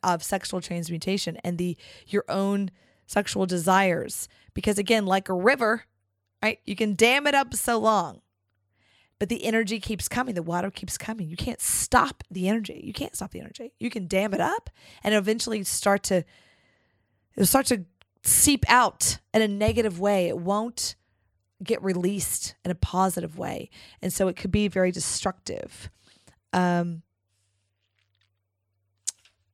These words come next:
and he goes, he goes really into this. Yeah, uh, this is a great one. This is about love. "If you believe yourself unfortunate because you have loved and lost,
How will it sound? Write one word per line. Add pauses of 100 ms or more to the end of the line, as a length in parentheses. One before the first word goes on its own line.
(420)
and
he
goes, (140)
he
goes
really
into
this. (1200)
Yeah,
uh,
this
is
a
great
one. (540)
This
is
about
love. (600)
"If
you
believe
yourself
unfortunate (180)
because
you
have
loved
and
lost,